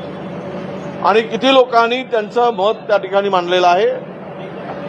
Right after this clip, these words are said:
किती लोकांनी त्या ठिकाणी त्या बिलाच्या संदर्भात सु-, अ, भूमिका मांडली आणि, अ, काही सूचना दिलेल्या आहेत, सुचवलेल्या आहेत, दुरुस्ती सुचवल्या आहेत,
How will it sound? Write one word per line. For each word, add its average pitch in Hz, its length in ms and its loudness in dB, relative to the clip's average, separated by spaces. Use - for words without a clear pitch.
किती 214 240 2
लोकांनी 220 580 2
त्या - 240 0
ठिकाणी 196 380 0
त्या 190 360 4
बिलाच्या 180 420 -2
संदर्भात 175 380 -2
सु-, 170 420 -8
अ, 160 360 0
भूमिका 175 320 0
मांडली 175 280 2
आणि, 170 280 -2
अ, 151 100 4
काही 170 220 2
सूचना 185 480 0
दिलेल्या 180 300 2
आहेत, 196 120 4
सुचवलेल्या 196 500 2
आहेत, 214 120 4
दुरुस्ती 175 420 -8
सुचवल्या 208 380 -2
आहेत, 233 120 2